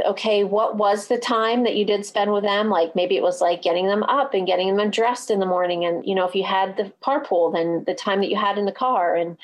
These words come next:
and also that you go to work because you hopefully enjoy the work that you're doing. And that if you didn't do that, you wouldn't be happy and you wouldn't be a,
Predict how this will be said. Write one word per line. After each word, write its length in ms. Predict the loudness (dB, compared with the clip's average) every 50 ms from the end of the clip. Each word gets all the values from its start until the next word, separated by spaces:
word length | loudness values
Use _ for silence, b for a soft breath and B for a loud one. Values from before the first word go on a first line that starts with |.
| B B
and 120 | -2 0 2
also 400 | 0 0 0 0 2 2 2 2
that 340 | 2 0 0 0 -2 -2
you 220 | 0 2 2 2 2
go 240 | 2 2 2 4 4
to 60 | 2
work 520 | 2 2 2 2 2 4 2 2 0 -2 -4
because 380 | -6 -4 -2 -2 -4 -4 -2 0
you 480 | 2 4 4 4 4 4 4 2 -2 -6 _ _ _ _ _ _ _ _ _ _ _ _ -8
hopefully 480 | -2 -2 -2 -2 -2 -2 0 2 2 2
enjoy 600 | 2 2 2 2 4 4 4 4 2 0 -2 -4 -10 -10 -4 -2
the 80 | 0
work 300 | 2 2 2 0 0 0 0
that 160 | 0 0 2
you're 200 | 0 0 -2 0
doing. 540 | 0 2 2 2 2 2 0 -4 -4 -6 -8 -6 -4
And 460 | -2 0 0 0 0 0 -2 -4 -6 B B B B B B B B -2
that 140 | 0 0 0
if 140 | 0 0 0
you 120 | -2 0 0
didn't 380 | 2 2 2 2 2 0 -2
do 200 | 0 2 2 2
that, 380 | 2 2 2 2 2 0 0 -2
you 160 | -2 -2 0
wouldn't 340 | 2 0 2 2 0 -2 0
be 140 | -2 -2 -2
happy 640 | -2 -2 0 0 0 0 0 0 2 2 2 0 0 -2
and 120 | -2 0
you 80 | 2 4
wouldn't 240 | 4 2 2 2
be 140 | 0 0 0
a, 100 | 0 0